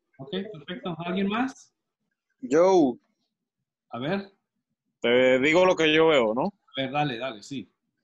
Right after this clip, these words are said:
Speaker 2: Bueno, eh, todavía se mantiene por encima del, de lo que es la, la media móvil de doscientos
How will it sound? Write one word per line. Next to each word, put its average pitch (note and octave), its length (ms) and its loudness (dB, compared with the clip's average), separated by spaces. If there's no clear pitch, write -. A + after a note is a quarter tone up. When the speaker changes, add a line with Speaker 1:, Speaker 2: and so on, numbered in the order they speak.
Speaker 2:
Bueno, A2 340 -4
eh, C3+ 680 0
todavía D3 460 2
se G3 140 0
mantiene D#3+ 640 0
por F3 180 0
encima D#3+ 500 0
del, A#2 1040 0
de A#2 160 -2
lo A#2+ 240 0
que C3+ 240 0
es D3 80 -4
la, D3 180 0
la A#2+ 800 0
media D3 520 0
móvil D3+ 420 0
de C#3+ 100 2
doscientos F3 1000 -2